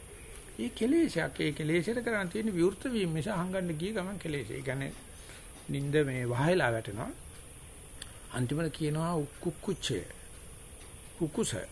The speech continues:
කුකුස කියන්නේ අදු කුසලයේ කරන්න තියෙද්දි ලාමක කුසලයේ කිරෝස්සහ ගහනවා, ගහනවා, ගහනවා. කතා දෙකක් නෑ. කාටවත් එක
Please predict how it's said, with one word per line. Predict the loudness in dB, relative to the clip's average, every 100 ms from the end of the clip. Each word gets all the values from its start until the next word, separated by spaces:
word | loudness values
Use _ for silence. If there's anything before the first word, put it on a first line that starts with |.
| -12
කුකුස | -6 -2 -2
කියන්නේ | 0 -2 0 0
අදු | 2 0
කුසලයේ | 0 0 4 4 4
කරන්න | 2 4 2 2
තියෙද්දි | 0 0 0
ලාමක | 2 2 0 -2
කුසලයේ | -2 0 2 2
කිරෝස්සහ | 2 2 2 2 4 4
ගහනවා, | 4 2 2 2
ගහනවා, | 4 4 8
ගහනවා. | 12 12 10 -6 -10 -14 -14 -14 -14 -14 -12 -8
කතා | -6 -6 -6
දෙකක් | -6 -8
නෑ. | -12 -12 -12
කාටවත් | -8 -4 0 0 0 -2 -4 -4
එක | 0